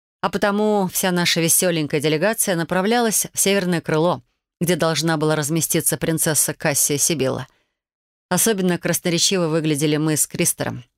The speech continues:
В надежде принца следы недавней схватки на подоле моего платья внезапное дизайнерское решение «Кровь врага». К счастью, шли мы коридорами, в которых не было гостей морского бала.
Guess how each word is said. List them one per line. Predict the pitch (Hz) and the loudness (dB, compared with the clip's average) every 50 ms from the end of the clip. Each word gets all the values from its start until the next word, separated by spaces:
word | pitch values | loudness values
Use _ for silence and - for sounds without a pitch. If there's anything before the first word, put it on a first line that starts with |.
| _ - - | _ -4 0
В | |
надежде | 220 247 226 277 294 233 170 170 180 | 0 2 2 2 0 0 0 -2 -2
принца | - 180 180 180 170 - - | 0 0 0 2 2 0 0
следы | 165 - - 165 165 156 165 | -2 -2 0 0 0 0 0
недавней | 165 160 165 151 165 160 151 160 160 156 | 0 0 2 2 0 0 0 2 0 0
схватки | - - - 175 185 185 - - - 180 | 0 0 0 0 0 0 -2 -4 -4 -2
на | 165 165 156 | 0 0 0
подоле | - 170 170 160 180 175 170 | 0 -2 0 0 0 0 0
моего | 165 170 170 165 175 202 | 0 0 0 0 0 0
платья | 190 - 165 151 143 - - 156 | 0 0 0 0 0 0 -2 0
внезапное | 151 156 151 139 160 160 - - 156 156 151 | 0 0 0 0 0 -2 -2 -2 -2 -2 0
дизайнерское | 139 156 139 156 160 151 147 147 139 - - - 156 | 0 0 0 0 0 0 0 0 0 -2 -2 -2 -2
решение | 147 147 139 - - 156 147 147 147 143 | 0 0 0 0 0 2 2 0 0 -2
«Кровь | - - 151 139 - - | -2 -2 -2 -2 -2 -2
врага». | 151 143 139 127 147 156 170 160 _ _ _ _ _ _ _ _ - | -2 -2 0 0 -2 -2 -4 -6 _ _ _ _ _ _ _ _ -4
К | - | -2
счастью, | - - 185 196 180 - - 190 175 | 0 2 2 0 0 0 0 -2 0
шли | - - 175 175 175 | 0 2 2 2 2
мы | 170 170 | 0 0
коридорами, | - 175 156 160 156 156 165 165 170 170 190 | 0 0 0 0 2 2 0 0 0 0 -2
в | 180 | -2
которых | - - 147 - - 151 151 - | -2 -4 -4 -2 -2 -2 -2 -2
не | - 156 156 151 | -2 0 0 0
было | 127 147 143 143 | 0 0 0 0
гостей | 135 143 143 - - 160 170 | 0 -2 -2 0 0 0 0
морского | 165 165 147 131 - - 147 139 135 139 | 0 0 -2 -2 -2 -2 -2 -2 -2 -2
бала. | 127 135 127 127 147 143 135 | -2 -2 -4 -4 -4 -8 -10